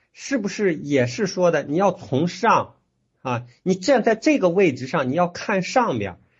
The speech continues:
当然，当然，上边的这个人，孔子也，也给他界定了一下，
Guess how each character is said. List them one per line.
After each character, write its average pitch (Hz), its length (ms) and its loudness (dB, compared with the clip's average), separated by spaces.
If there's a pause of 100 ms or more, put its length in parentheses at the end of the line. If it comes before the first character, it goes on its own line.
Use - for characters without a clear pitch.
(180)
当 233 240 6
然， 117 360 2 (420)
当 208 200 4
然， 123 300 0
上 226 460 0
边 131 160 2
的 120 80 -2
这 139 140 -4
个 113 100 -2
人， 104 540 -4
孔 147 300 -4
子 120 200 -4
也， 104 240 -6 (340)
也 131 240 -6
给 123 120 -4
他 139 120 -4
界 190 320 2
定 202 220 0
了 104 100 -4
一 113 60 -8
下， 120 300 -4